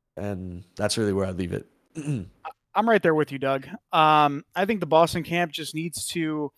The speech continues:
Speaker 2: play way more discipline. I don't think they have enough on that team. I don't think they have leadership. I think a lot of the time they kind of have the right idea of what to do, but they don't really have somebody that's kind of gluing them together and making them all,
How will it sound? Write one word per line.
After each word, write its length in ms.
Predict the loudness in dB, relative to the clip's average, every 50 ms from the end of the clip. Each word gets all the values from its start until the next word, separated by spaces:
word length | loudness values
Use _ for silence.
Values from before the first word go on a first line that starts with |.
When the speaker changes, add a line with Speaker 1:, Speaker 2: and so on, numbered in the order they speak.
| _ _ _ _ _ _ _ _ _
Speaker 2:
play 200 | _ 4 4 4 4
way 340 | 2 0 0 2 2 2 2
more 180 | 0 -2 -2
discipline. 460 | -4 -4 -6 -8 -6 -4 -2 -2 0
I 100 | 0 -2
don't 180 | -2 -4 -4 -6
think 160 | -8 -10 -8
they 140 | -6 -6 -4
have 220 | -2 0 0 0
enough 340 | -2 -4 -10 -10 -10 -10 -10 -10
on 100 | -10 -8
that 180 | -8 -8 -8 -10
team. 300 | -10 -10 -8 -6 -6 -6
I 60 | -6
don't 120 | -6 -8
think 140 | -10 -10 -8
they 120 | -6 -6
have 260 | -4 -4 -4 -6 -6 -6
leadership. 580 | -8 -10 -8 -8 -8 -6 -4 -4 -4 -4 _ _ _ _ _ _ _ _ _ -8
I 60 | -6
think 160 | -4 -2 0
a 40 | 2
lot 200 | 4 4 4 4
of 40 | 4
the 80 | 0
time 460 | -2 0 0 2 2 0 -2 -4 -8 -10 _ _ _ _ _ _ _
they 200 | 0 2 2 2 2 -2
kind 160 | -2 0 0 0
of 80 | 2
have 180 | 4 2 2 2
the 80 | 2
right 220 | 0 2 4 4 4
idea 240 | 4 4 2 2 2
of 80 | 0 -2
what 180 | -6 -8 -8 -8
to 80 | -10 -14
do, 400 | -12 -8 -6 -6 -6 -6 -8 -10 _ _ _ _ _ _ _ _ 2
but 200 | 2 2 2 2
they 120 | 2 2
don't 200 | 2 2 0 -2
really 220 | -4 -4 -2 -2 0
have 220 | 2 2 2 2
somebody 320 | 0 -2 -2 0 0 0
that's 160 | 0 -2 -4 -6
kind 180 | -6 -6 -6
of 100 | -6 -8
gluing 300 | _ -6 -6 -4 -4 -4
them 140 | -4 -6 -6
together 420 | -6 -2 0 0 0 2 0 0
and 140 | 0 -2 -2
making 260 | -4 -6 -6 -6 -8
them 160 | -8 -6 -4 -4
all, 180 | -6 -6 -6